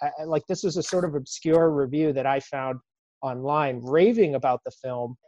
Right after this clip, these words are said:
And this is a guy with a sort of countervailing view. He's actually, the review is very critical of, like, the new Hollywood directors who emerged in the sixties and seventies. He thinks they're a little too obsessed with film as film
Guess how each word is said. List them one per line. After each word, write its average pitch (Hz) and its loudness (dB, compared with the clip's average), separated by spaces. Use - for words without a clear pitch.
And 170 0
this 190 2
is 180 0
a 185 2
guy 165 6
with 180 2
a 156 0
sort 165 2
of 156 0
countervailing 151 0
view. 247 -4
He's 160 0
actually, 165 0
the 156 -4
review 151 2
is 160 -2
very 156 0
critical 151 -2
of, 135 -2
like, 143 2
the 135 -6
new 143 0
Hollywood 143 2
directors 147 -2
who 147 -2
emerged 143 0
in 160 -16
the - -16
sixties 143 -6
and 127 -12
seventies. 143 -2
He 143 -8
thinks 147 -8
they're 147 0
a 135 2
little 147 -2
too 151 -2
obsessed 135 -4
with 143 -10
film 143 -4
as 127 -8
film 151 0